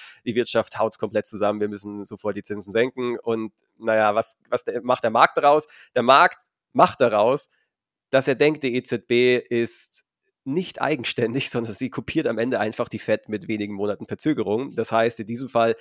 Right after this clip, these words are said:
die Zinsen werden einfach weiter auf dem aktuellen Niveau bleiben, bis die Fed anfängt zu senken und dann wird die E Z B irgendwann mal hinterher. Und da, was haben die Märkte draus gemacht? Euro-US-Dollar ist erstmal auf diese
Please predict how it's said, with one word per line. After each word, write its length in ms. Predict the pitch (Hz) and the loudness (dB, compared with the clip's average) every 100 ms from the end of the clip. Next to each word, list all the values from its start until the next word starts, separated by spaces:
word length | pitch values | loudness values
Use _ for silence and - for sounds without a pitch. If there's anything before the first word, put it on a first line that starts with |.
| _ | _
die 80 | 143 | -6
Zinsen 320 | 226 247 226 | -4 -4 0
werden 240 | 131 135 131 | 4 4 2
einfach 340 | 127 143 117 | -2 0 0
weiter 320 | 107 123 135 | 2 4 4
auf 140 | 117 - | 2 0
dem 160 | 113 | -2
aktuellen 320 | 113 - 113 110 | -2 0 0 0
Niveau 220 | 107 113 | -2 0
bleiben, 360 | 123 170 175 | 4 4 4
bis 160 | 156 - | -4 -6
die 80 | 123 | -2
Fed 220 | 127 127 | -2 0
anfängt 320 | 117 110 110 | -2 -4 -6
zu 40 | 101 | -2
senken 280 | 120 185 | 0 0
und 80 | 117 | 2
dann 100 | 117 | 0
wird 160 | 117 98 | 2 -2
die 160 | 107 | -4
E 60 | 107 | -6
Z 200 | - 98 | -8 -4
B 120 | 120 | 0
irgendwann 300 | 120 110 107 | 0 0 0
mal 100 | 101 | -2
hinterher. 440 | 101 101 101 101 - - - - - - | -4 -4 -4 -4 -8 -12 -20 -20 -20 -16
Und 100 | - | 0
da, 240 | 120 127 123 101 | 4 4 4 0
was 180 | 139 135 | 0 2
haben 140 | 160 147 | 2 4
die 60 | |
Märkte 260 | 131 165 175 | 4 4 4
draus 200 | 165 160 | 4 4
gemacht? 280 | 156 151 - | 4 4 4
Euro-US-Dollar 640 | 135 131 151 160 156 147 | 2 4 2 4 6 6
ist 80 | - | 6
erstmal 300 | 131 - 120 | 0 0 0
auf 120 | 117 | -2
diese 440 | 117 113 117 117 | -4 -2 0 0